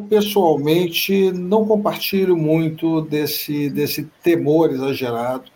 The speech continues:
eh, e acho que essas propostas de paralisar a pesquisa por seis meses são propostas completamente inviáveis, isso não vai acontecer.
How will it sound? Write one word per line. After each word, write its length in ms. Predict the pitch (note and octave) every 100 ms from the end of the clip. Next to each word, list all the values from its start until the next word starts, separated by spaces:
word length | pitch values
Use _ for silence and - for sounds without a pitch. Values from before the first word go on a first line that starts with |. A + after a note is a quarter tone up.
| _ _ -
eh, 240 | C#3 C#3+
e 160 | E3+ E3+
acho 320 | F3 E3 F3+
que 80 | E3+
essas 240 | D#3+ D#3+
propostas 760 | - C#3 - D#3 D#3+ D#3 C3+ A#2
de 320 | A2+ C3 C3 - -
paralisar 840 | D3+ D3+ D3+ C#3+ - C#3 E3+ E3
a 60 | C#3
pesquisa 520 | C#3 B2 - C#3+ C#3
por 160 | - -
seis 300 | - B2 A2
meses 480 | C3 D3+ D3+ D3 -
são 180 | D#3
propostas 600 | D#3+ D#3+ - D3+ D3 D#3 -
completamente 720 | G3+ F#3+ E3+ D#3+ D3+ C#3+ D3+
inviáveis, 640 | B2+ B2+ B2 C3+ C#3 C#3+
isso 220 | C#3+ D3
não 120 | E3+ C#3+
vai 260 | C3+ C#3
acontecer. 680 | C3 B2 - G3+ - -